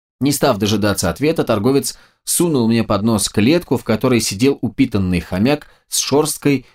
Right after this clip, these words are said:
переливавшейся всеми оттенками золота.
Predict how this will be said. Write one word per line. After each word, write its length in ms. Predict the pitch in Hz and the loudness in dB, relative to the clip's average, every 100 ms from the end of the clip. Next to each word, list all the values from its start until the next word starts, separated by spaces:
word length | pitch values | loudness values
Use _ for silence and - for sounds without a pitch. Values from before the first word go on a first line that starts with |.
| _ | _
переливавшейся 760 | 143 127 107 120 - 135 120 113 | -2 0 2 0 0 -2 -2 -2
всеми 420 | - - 120 127 | -2 0 0 0
оттенками 680 | - 107 - 113 101 110 104 | -2 -4 0 0 0 0 0
золота. 540 | 98 87 67 64 - | 0 -4 -6 -10 -20